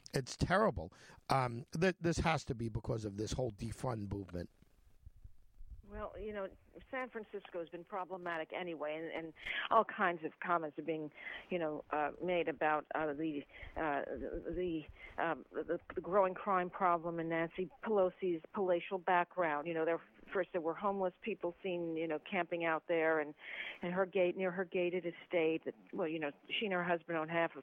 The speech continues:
Speaker 2: Fa-, San Fran anyway, and now the, the deteriorating,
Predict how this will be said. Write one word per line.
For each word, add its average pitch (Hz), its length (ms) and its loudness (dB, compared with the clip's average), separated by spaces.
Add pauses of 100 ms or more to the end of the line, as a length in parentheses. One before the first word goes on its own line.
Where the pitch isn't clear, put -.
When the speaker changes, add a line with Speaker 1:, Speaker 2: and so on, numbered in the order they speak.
Speaker 2:
Fa-, 156 160 0 (140)
San 160 280 0
Fran 160 220 0
anyway, 180 480 2 (360)
and 190 100 0
now 185 240 6
the, 180 260 2 (320)
the 180 220 0
deteriorating, 170 800 4